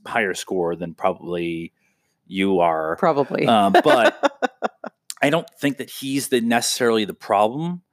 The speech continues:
Speaker 1: Um, I just think, like, if it was just Vin having some clunkiness in his performance, or if it was just the C G I, or if it was just the pacing, or if it was ju-,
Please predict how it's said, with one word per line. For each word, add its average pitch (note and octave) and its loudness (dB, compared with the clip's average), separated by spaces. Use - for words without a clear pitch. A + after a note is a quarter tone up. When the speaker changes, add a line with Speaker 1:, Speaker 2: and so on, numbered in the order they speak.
Speaker 1:
Um, G#2+ 2
I A#2 2
just - -8
think, B2 2
like, G#2+ 0
if B2+ 0
it C3 2
was A#2 0
just B2 0
Vin C#3+ 0
having C#3+ 0
some C#3 -4
clunkiness C3+ -2
in C3+ 0
his B2+ -4
performance, C3 -2
or B2+ 6
if A#2+ 0
it B2+ 2
was A2+ 0
just - -2
the C3 -8
C C3 -2
G A#2+ -4
I, A#2 4
or A#2 2
if A2 -6
it A2+ 0
was G#2+ -4
just - -2
the - -4
pacing, A2+ -2
or G#2 -2
if - -6
it G#2 -6
was A2 -6
ju-, - -14